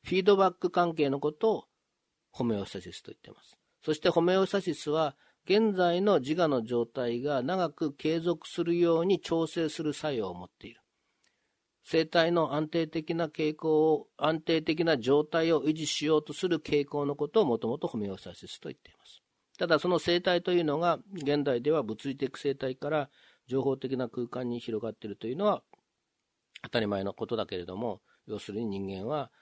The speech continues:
脳と心の両方があるということで、情報空間までも生態が対象とするホメオスタシス空間が広がっているのは現代の常識であって、科学としての常識であって。だから映画の世界は実際存在してないのにちゃんと臨場感を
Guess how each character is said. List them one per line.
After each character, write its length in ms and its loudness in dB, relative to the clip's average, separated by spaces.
脳 140 -8
と 100 -10
心 280 -8
の 120 -10
両 160 -6
方 140 -10
が 100 -10
あ 20 -8
る 100 -12
と 100 -16
い 40 -12
う 40 -20
こ 80 -18
と 100 -14
で、 140 -10
情 160 -6
報 160 -2
空 200 -4
間 220 -4
ま 100 -2
で 120 -4
も 240 0
生 220 -4
態 200 -4
が 120 -4
対 180 -8
象 200 -8
と 120 -10
す 100 -8
る 200 -4
ホ 80 -8
メ 140 -4
オ 40 -8
ス 40 -10
タ 100 -8
シ 100 -14
ス 60 -16
空 160 -8
間 140 -8
が 80 -8
広 220 -10
が 60 -12
っ 40 -20
て 140 -12
い 80 -6
る 80 -2
の 80 6
は 60 4
現 220 -4
代 160 -10
の 120 -16
常 220 -14
識 180 -16
で 80 -20
あ 20 -20
っ 100 -20
て、 120 -20
科 140 -10
学 120 -16
と 100 -14
し 60 -18
て 100 -2
の 120 2
常 160 -8
識 160 -16
で 100 -18
あ 40 -16
っ 20 -20
て。 280 -20
だ 100 -2
か 100 2
ら 240 6
映 220 0
画 120 -2
の 120 -4
世 140 -8
界 240 -8
は 240 -2
実 60 -8
際 180 -4
存 220 -6
在 180 -8
し 40 -14
て 120 -8
な 140 -8
い 20 -8
の 120 -4
に 100 -2
ち 100 -6
ゃ 40 -6
ん 40 -10
と 100 -8
臨 220 -10
場 160 -12
感 280 -8
を 120 -4